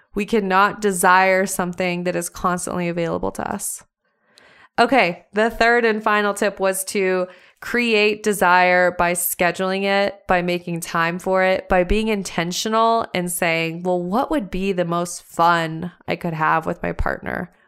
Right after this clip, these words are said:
What does that look like?" And intentionally creating those experiences together. And I know that couples who I work with who are very successful and have great relationships,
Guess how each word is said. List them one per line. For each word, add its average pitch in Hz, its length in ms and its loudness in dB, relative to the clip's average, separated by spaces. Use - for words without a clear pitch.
What 262 180 0
does 247 140 -2
that 214 260 2
look 180 300 -4
like?" 262 360 0
And 196 180 0
intentionally 202 880 0
creating 175 920 0
those 170 440 0
experiences 180 1400 -2
together. 156 720 -2
And 202 180 2
I 226 260 4
know 220 680 4
that 180 440 2
couples 220 520 2
who 208 120 2
I 190 120 4
work 185 220 2
with 185 160 0
who 196 140 -2
are 180 140 4
very 175 360 2
successful 185 840 0
and 180 120 0
have 175 160 -2
great 170 240 0
relationships, 185 720 -2